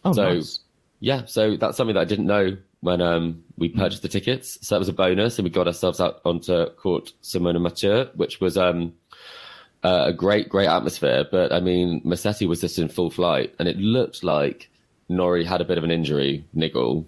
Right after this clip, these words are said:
Speaker 2: He had some strapping, um, and he definitely wasn't playing the sort of tennis that you would
Speaker 1: No.
Speaker 2: expect from Cam, and he was missing some very uncharacteristic shots,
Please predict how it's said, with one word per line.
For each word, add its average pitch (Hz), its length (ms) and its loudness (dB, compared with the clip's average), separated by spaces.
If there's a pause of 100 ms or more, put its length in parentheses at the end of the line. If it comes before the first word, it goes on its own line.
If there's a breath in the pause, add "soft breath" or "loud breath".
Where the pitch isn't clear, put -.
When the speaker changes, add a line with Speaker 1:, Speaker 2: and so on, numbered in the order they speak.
(100)
Speaker 2:
He 85 220 0
had 87 240 -2
some 90 200 -2
strapping, 104 640 -2 (580 soft breath)
um, 85 300 2
and 87 140 0
he 87 60 0
definitely 87 400 0
wasn't 82 300 -2
playing 73 340 0
the 78 80 -4
sort - 160 -2
of - 60 -10
tennis 80 300 -4
that - 80 -8
you 76 80 -2
would 78 80 0
Speaker 1:
No. 104 60 0
Speaker 2:
expect 95 320 -2
from - 160 -8
Cam, 76 500 -4 (100)
and 80 120 0
he 90 60 2
was 82 120 -2
missing 90 520 2
some 80 180 -2
very 82 280 2
uncharacteristic 78 720 -2
shots, - 480 -2